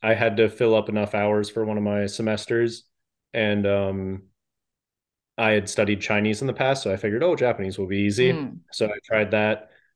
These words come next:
Speaker 1: Um, and then before coming to Japan, I took a course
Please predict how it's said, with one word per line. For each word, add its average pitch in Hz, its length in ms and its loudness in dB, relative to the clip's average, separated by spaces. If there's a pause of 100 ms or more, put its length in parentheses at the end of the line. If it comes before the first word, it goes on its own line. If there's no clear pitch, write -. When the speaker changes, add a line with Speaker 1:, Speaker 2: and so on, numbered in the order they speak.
(120)
Speaker 1:
Um, 104 260 4
and 104 80 4
then 107 140 4
before 107 320 2
coming 107 340 -2
to 107 120 -8
Japan, 104 420 0
I 101 80 2
took 104 260 -2
a 104 60 -2
course 110 680 0